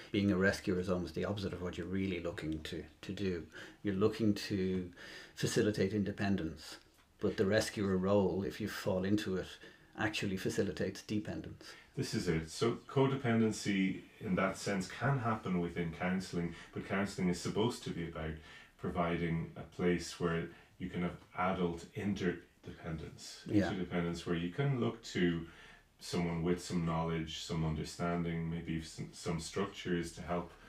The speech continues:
Speaker 2: problem solve, help see it more consciously, make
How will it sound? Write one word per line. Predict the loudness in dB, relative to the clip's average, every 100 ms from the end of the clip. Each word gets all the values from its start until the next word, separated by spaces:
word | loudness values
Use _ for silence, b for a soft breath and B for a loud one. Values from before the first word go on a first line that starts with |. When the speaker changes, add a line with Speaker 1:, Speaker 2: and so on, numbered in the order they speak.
| B
Speaker 2:
problem | -2 0 2 -2
solve, | -2 -2 -2 -2 -4
help | -8 -8
see | -6 -2 0
it | -2 B B B
more | -4 -4
consciously, | -2 -2 -2 -8 -6 -2 -2 -2 B B B B
make | -2 0